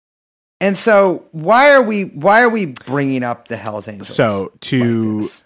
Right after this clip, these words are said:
Speaker 2: to go back to the, the money,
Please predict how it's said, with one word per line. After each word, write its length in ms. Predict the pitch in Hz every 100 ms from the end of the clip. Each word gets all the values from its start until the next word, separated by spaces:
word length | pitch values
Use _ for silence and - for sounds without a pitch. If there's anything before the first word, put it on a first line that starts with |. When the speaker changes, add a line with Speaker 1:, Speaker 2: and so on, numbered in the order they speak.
| _ _ _ _ _ _ _ _ -
Speaker 2:
to 100 | 120
go 160 | 127
back 340 | 123 120 120 -
to 220 | 123 107
the, 240 | 101 95
the 140 | 90 110
money, 440 | 110 90 90 95